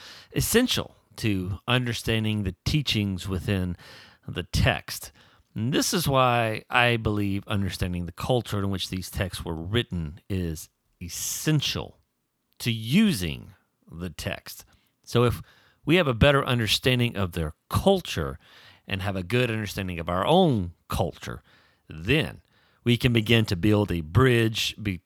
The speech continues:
between the two. But now, in order to understand the culture, we, we have to go beyond things like clothing and food and the types of homes they lived in.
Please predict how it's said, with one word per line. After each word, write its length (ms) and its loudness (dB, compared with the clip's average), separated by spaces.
between 480 -6
the 180 -12
two. 420 -4
But 100 0
now, 200 6
in 80 4
order 200 6
to 240 0
understand 460 2
the 60 0
culture, 580 2
we, 300 -2
we 120 0
have 320 2
to 100 -6
go 200 4
beyond 640 2
things 280 -4
like 200 -6
clothing 720 2
and 140 -8
food 760 4
and 360 -4
the 80 -4
types 260 -6
of 100 -12
homes 340 -2
they 120 -6
lived 280 2
in. 160 -4